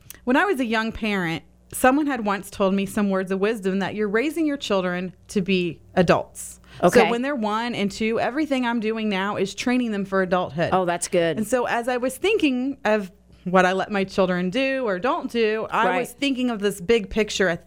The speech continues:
Speaker 1: at the end of adulthood.
Speaker 2: Wow.
Speaker 1: Although they were one and two.
Speaker 2: Wow.
Speaker 1: And that has made a huge difference for them developing
Speaker 2: I like
Speaker 1: their
Speaker 2: that.
Speaker 1: story because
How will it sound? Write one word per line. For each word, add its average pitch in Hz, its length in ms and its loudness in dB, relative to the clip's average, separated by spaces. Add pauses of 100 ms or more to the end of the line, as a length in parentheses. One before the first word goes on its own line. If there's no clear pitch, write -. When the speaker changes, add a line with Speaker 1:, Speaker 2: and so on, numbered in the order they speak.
(160)
Speaker 1:
at 170 180 4
the 190 180 2
end 165 220 -4
of 175 160 0
adulthood. 165 560 -2 (160)
Speaker 2:
Wow. 165 420 2
Speaker 1:
Although 190 220 4
they 175 140 0
were 175 100 -4
one 165 200 -2
and 160 120 -4
two. 143 260 -4 (260)
Speaker 2:
Wow. 165 320 0 (480)
Speaker 1:
And 226 200 8
that 262 220 2
has 349 140 0
made 233 220 -2
a 233 60 -2
huge 196 260 -4
difference 214 380 0
for 226 120 0
them 226 300 0
developing 196 420 0
Speaker 2:
I 190 100 0
like 202 100 -4
Speaker 1:
their 220 160 0
Speaker 2:
that. - 60 -6
Speaker 1:
story 165 360 -4
because 208 420 -2